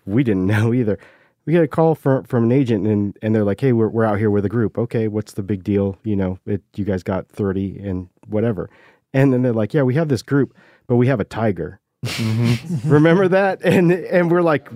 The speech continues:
Speaker 1: "What? You have a tiger?" And they're, "Yeah, we have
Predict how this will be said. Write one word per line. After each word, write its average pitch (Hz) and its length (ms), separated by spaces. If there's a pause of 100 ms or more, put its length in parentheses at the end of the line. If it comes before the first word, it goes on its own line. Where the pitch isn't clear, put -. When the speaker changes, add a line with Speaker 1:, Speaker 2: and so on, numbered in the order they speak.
(160)
Speaker 1:
"What? 143 420
You 156 120
have 135 100
a 123 80 (240)
tiger?" 185 460
And 135 120
they're, 127 160 (280)
"Yeah, 127 340
we 117 260
have 147 280